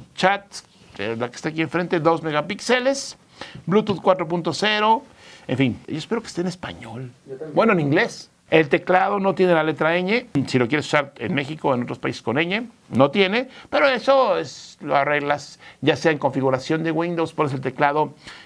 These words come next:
Speaker 1: que se llama U S International, o pones el teclado en español y te aprendes dónde están las cosas, ahí sigue prendiendo.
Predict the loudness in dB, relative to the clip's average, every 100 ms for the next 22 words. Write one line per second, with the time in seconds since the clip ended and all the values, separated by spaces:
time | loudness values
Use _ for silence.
0 | -12 0 2 2 -2 -4 0 2 2 -2
1 | -2 -2 0 -2 -2 0 0 -2 -8 -12
2 | 2 4 4 0 0 -2 -6 -2 0 -2
3 | -4 -2 0 0 -2 -10 _ -12 -10 -8
4 | -10 -12 -14 -16 -14 -10 -6 -2 -2 -2
5 | -4 -6 -6 -6 -2 -2 -2 -4 -6 -6
6 | -6 -6 -4 -4 -4 -4 -8